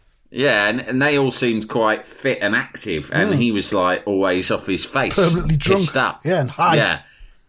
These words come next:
Speaker 1: He didn't look like he could handle himself at all, whereas the Spice Girls, fuck me. Can you imagine Sporty Spice? She'd be doing all roundhouses and
Speaker 2: Roundhouse stuff,
Speaker 1: cartwheels
Speaker 2: yeah.
Speaker 1: and all the rest of it.
Speaker 2: Exactly.
Speaker 1: Jerry's the sort of person who'd just stick the nut on you.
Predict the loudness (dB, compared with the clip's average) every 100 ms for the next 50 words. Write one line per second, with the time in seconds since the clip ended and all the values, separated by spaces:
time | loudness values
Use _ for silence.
0 | _ -4 -2 0 0 0 0 0 -2 -10
1 | -6 -2 -2 -2 -4 0 -2 -2 -4 -2
2 | 0 -2 -6 _ _ _ -2 0 -2 -4
3 | -6 -4 -2 -2 -2 -4 -4 -4 -6 -2
4 | -2 -2 -6 _ _ -2 0 0 0 -2
5 | -2 -2 -2 -2 -2 -2 -2 -2 -4 -4
6 | -4 0 0 0 0 0 0 0 -2 -2
7 | 0 0 0 0 2 4 4 4 2 4
8 | 4 2 2 0 -2 -2 -4 -2 0 -2
9 | -8 -18 -8 -6 -2 0 2 2 0 -2
10 | -2 -2 0 0 0 0 -2 -2 -2 -2
11 | -2 -2 -4 -4 0 -2 -2 -6 -4 -4